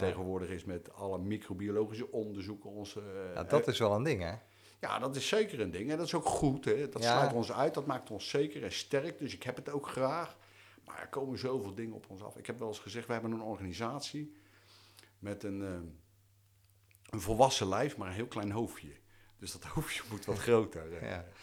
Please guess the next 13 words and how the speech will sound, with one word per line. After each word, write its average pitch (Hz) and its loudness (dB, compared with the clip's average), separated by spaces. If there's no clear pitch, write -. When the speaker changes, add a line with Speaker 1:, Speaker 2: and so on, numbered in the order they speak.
Speaker 2:
Hey, 120 4
want, 143 4
en, 123 0
eh, 113 -4
j-, 113 -4
jij 117 2
bent 101 -2
de 95 -2
directeur, 104 2
hè, 113 -10
Speaker 1:
Ja. 90 -2
Speaker 2:
de 92 -2
oprichter. 143 0